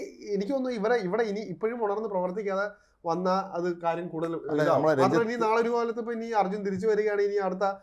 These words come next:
Speaker 1: അനുമോദനം നടത്താൻ അതിനുവേണ്ടിയുള്ള
Speaker 2: അത്
Speaker 1: ആൾക്കാരായിരിക്കും
Speaker 2: എല്ലാവരും ഓടിയെത്തും.
Speaker 1: ഉണ്ടാവും.
Speaker 2: അതെപ്പോഴും അങ്ങനെയാണല്ലോ. ഈ വിജയത്തിന് ഒരുപാട് മാതാപിതാക്കളുണ്ടാവും. മറ്റേ പരാജയം അനാഥനാണെന്നല്ലോ, അതുപോലെയാണ്. വിജയിച്ചു കഴിഞ്ഞാൽ
Speaker 1: അതെ.
Speaker 2: എല്ലാവരും ഓടിയെത്തും. അത് എൻ്റെ, എൻ്റെ ക്രെഡിറ്റ് ആണെന്ന് എല്ലാവരും പറയുകയും ചെയ്യും. ഞാനാണ് ചെയ്തതെന്ന് എല്ലാവരും അവകാശപ്പെടും.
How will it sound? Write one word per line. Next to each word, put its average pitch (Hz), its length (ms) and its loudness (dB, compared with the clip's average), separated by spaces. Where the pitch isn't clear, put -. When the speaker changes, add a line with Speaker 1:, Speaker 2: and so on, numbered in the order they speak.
Speaker 1:
അനുമോദനം 196 480 4
നടത്താൻ 180 280 0
അതിനുവേണ്ടിയുള്ള 196 440 4
Speaker 2:
അത് 208 60 8
Speaker 1:
ആൾക്കാരായിരിക്കും 202 300 8
Speaker 2:
എല്ലാവരും 190 220 12
ഓടിയെത്തും. 151 340 6
Speaker 1:
ഉണ്ടാവും. 135 460 -2
Speaker 2:
അതെപ്പോഴും 202 320 6
അങ്ങനെയാണല്ലോ. 170 540 6
ഈ 131 60 -2
വിജയത്തിന് 180 420 2
ഒരുപാട് 175 340 6
മാതാപിതാക്കളുണ്ടാവും. 151 840 2
മറ്റേ 139 200 -2
പരാജയം 151 540 2
അനാഥനാണെന്നല്ലോ, 143 600 2
അതുപോലെയാണ്. 123 340 0
വിജയിച്ചു 151 340 -2
കഴിഞ്ഞാൽ 202 160 -4
Speaker 1:
അതെ. 202 60 -2
Speaker 2:
എല്ലാവരും 190 220 4
ഓടിയെത്തും. 139 360 4
അത് 160 200 0
എൻ്റെ, 151 220 0
എൻ്റെ 160 320 -2
ക്രെഡിറ്റ് 156 320 -2
ആണെന്ന് 156 240 0
എല്ലാവരും 156 240 -2
പറയുകയും 190 400 12
ചെയ്യും. 120 140 2
ഞാനാണ് 147 360 2
ചെയ്തതെന്ന് 147 360 2
എല്ലാവരും 139 280 4
അവകാശപ്പെടും. 95 480 -4